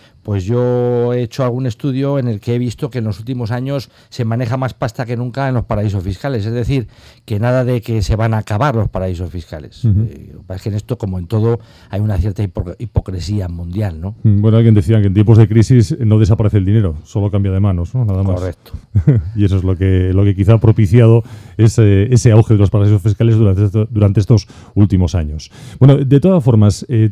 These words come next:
Speaker 2: todo esto puede ser legal. Sí, puede ser legal, lógicamente es lo que determinará la investigación. Pero ¿no sugiere por lo menos una pequeña sospecha? ¿O usted, un experto?
Speaker 1: Por supuesto. Es decir, vamos a ver, una cosa es que todos intuimos,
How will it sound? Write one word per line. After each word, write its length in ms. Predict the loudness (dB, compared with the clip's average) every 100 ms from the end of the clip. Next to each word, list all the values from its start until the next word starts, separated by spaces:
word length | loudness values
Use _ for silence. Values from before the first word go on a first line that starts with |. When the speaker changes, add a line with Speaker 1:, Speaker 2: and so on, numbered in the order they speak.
| 0
Speaker 2:
todo 180 | 2 4
esto 320 | 4 2 0 -2 -12 -20 _ 0
puede 240 | 2 2
ser 180 | 0 -2
legal. 360 | -2 -4 -10 -16 _ _ -2
Sí, 160 | 0 2
puede 160 | 2
ser 140 | 2 0
legal, 220 | 0 0
lógicamente 320 | 0 -2 0
es 60 | 2
lo 80 | 2
que 80 | 2
determinará 500 | 2 0 -2 -2 0
la 80 |
investigación. 640 | 0 0 -2 -4 -2 -6 -6 -12 -20 -10 -2
Pero 160 | 0
¿no 80 | 0
sugiere 320 | -2 -2 -2
por 100 | -2
lo 60 | -4
menos 240 | -4 -2
una 340 | -2 -2 -2 -4
pequeña 280 | -4 -2 -4
sospecha? 420 | -4 -4 -2 0
¿O 60 | 0
usted, 240 | 0 0
un 140 | 0
experto? 520 | -2 -4 -8 -6 -8 -10 _ -16
Speaker 1:
Por 160 | -12
supuesto. 460 | -10 -8 -8 -10 -20
Es 180 | -18 -14
decir, 180 | -12
vamos 240 | -8 -8 -10
a 60 |
ver, 160 | -14 -10
una 200 | -6 -4
cosa 320 | -4 -2 -2
es 140 | -2 -6
que 380 | -6 -6 -8 -8
todos 340 | -4 -2 0 0
intuimos, 760 | -2 0 0 0 -2 -6 -14